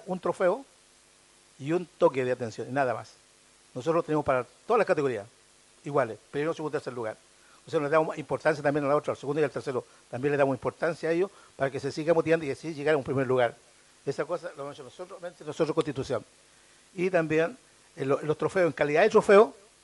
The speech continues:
no es que esté halagando al señor alcalde acá, ni mucho menos, estoy diciendo la verdad. Los mejores trofeos que se dan en Chile han sido los que ha dado Constitución,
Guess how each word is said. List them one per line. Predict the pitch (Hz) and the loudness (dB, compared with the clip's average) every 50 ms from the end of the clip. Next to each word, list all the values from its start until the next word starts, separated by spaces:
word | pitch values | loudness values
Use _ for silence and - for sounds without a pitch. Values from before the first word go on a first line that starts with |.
| _ _ | _ _
no | 139 147 170 | 0 2 2
es | 180 - | 2 2
que | - 160 | 0 -4
esté | - - 175 175 170 180 - - _ _ _ | -4 -4 -4 -4 -4 -6 -8 -12 _ _ _
halagando | - 135 135 131 131 147 165 185 185 180 175 | -6 -4 -2 0 2 2 2 0 2 2 0
al | 151 | 2
señor | - 185 175 | 2 2 0
alcalde | 175 - - 170 170 170 | 0 0 0 0 2 2
acá, | 170 208 - - - - | 0 -2 -4 -6 -10 -8
ni | 156 143 | -6 -6
mucho | 156 - 165 | -2 -2 -2
menos, | 180 208 - _ - _ _ | -4 -4 -8 _ -20 _ _
estoy | _ - | _ -6
diciendo | 143 151 156 147 | -4 -2 2 6
la | 151 143 | 8 8
verdad. | 127 123 - - - _ _ _ _ _ _ - | 8 6 4 -2 -12 _ _ _ _ _ _ 0
Los | 143 151 151 | 2 2 2
mejores | 143 131 - 196 214 208 208 | 2 4 6 6 6 6 6
trofeos | - 180 - - 185 165 147 127 - | 2 0 2 4 6 6 6 4 0
que | - 123 | -6 -8
se | 143 151 | -6 -2
dan | 151 147 147 | -2 -2 -2
en | 135 | 0
Chile | - 214 220 240 247 - - _ _ _ - | 0 0 0 0 -2 -6 -10 _ _ _ -20
han | 143 | -16
sido | - - 160 156 | -6 -2 0 0
los | 151 147 | 0 0
que | - | 0
ha | 143 | 0
dado | 135 143 139 135 | 2 2 2 0
Constitución, | 147 127 135 117 127 113 - 123 117 | 0 -4 -6 -10 -10 -8 -8 -10 -10